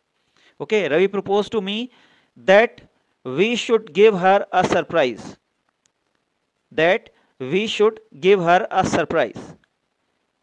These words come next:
नेक्स्ट वन देखिए, she said to him, she said to him, "Let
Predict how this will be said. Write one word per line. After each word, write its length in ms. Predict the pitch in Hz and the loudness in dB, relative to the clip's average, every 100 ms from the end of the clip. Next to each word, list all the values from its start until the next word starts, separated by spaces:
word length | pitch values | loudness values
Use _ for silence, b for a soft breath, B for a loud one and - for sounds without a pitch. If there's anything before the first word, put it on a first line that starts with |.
| _ 156 | _ -6
नेक्स्ट 220 | 185 226 | -4 -2
वन 160 | 220 208 | -2 0
देखिए, 320 | 196 208 226 | 0 0 -2
she 360 | - - 226 | -2 -8 -4
said 320 | 240 - 208 214 - | -2 2 2 0 0
to 80 | 208 | 0
him, 180 | 196 165 95 _ _ _ _ _ _ _ _ _ _ - | 0 -4 -14 _ _ _ _ _ _ _ _ _ _ -18
she 280 | - 196 220 | -10 -6 -4
said 280 | - - 185 - 196 | -2 0 0 0 -2
to 60 | |
him, 280 | 175 202 254 _ b b b | -2 -6 -10 _ b b b
"Let 240 | 151 190 | -2 0